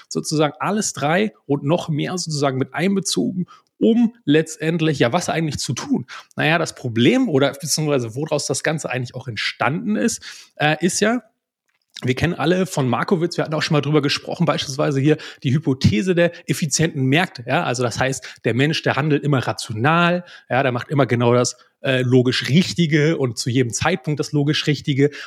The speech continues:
Und die Märkte da draußen, äh, an der Börse sind immer effizient. Ja? Ähm, gut. Aber wer da draußen von euch auch schon ein bisschen länger als zwei, drei Tage an der Börse unterwegs ist, weiß, dass es da regelmäßig zu Übertreibungen kommt, in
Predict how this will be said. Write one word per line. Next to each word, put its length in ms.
Und 180
die 40
Märkte 320
da 120
draußen, 520
äh, 40
an 340
der 100
Börse 380
sind 220
immer 160
effizient. 840
Ja? 360
Ähm, 420
gut. 260
Aber 540
wer 400
da 100
draußen 500
von 220
euch 280
auch 140
schon 160
ein 20
bisschen 220
länger 200
als 140
zwei, 100
drei 120
Tage 220
an 60
der 80
Börse 240
unterwegs 400
ist, 140
weiß, 420
dass 160
es 100
da 120
regelmäßig 600
zu 300
Übertreibungen 840
kommt, 320
in 160